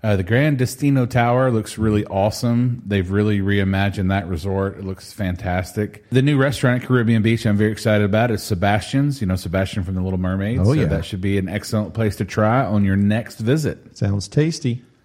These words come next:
Speaker 2: All right, new resorts. Riviera.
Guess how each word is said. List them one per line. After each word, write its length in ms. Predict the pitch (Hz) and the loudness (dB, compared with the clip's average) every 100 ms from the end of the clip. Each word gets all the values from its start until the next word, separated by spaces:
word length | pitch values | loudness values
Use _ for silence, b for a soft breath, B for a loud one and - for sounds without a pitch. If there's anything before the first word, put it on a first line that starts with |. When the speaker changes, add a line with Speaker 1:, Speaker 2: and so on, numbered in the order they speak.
| b b _ _ | b b _ _
Speaker 2:
All 120 | 120 | 0
right, 260 | 143 147 120 | 2 0 0
new 300 | 120 131 202 | 2 2 2
resorts. 880 | 208 120 107 82 60 - - - - _ _ _ _ | 2 2 0 -2 -6 -8 -10 -12 -18 _ _ _ _
Riviera. 720 | 110 143 151 139 151 87 65 | 0 0 0 0 -2 -4 -6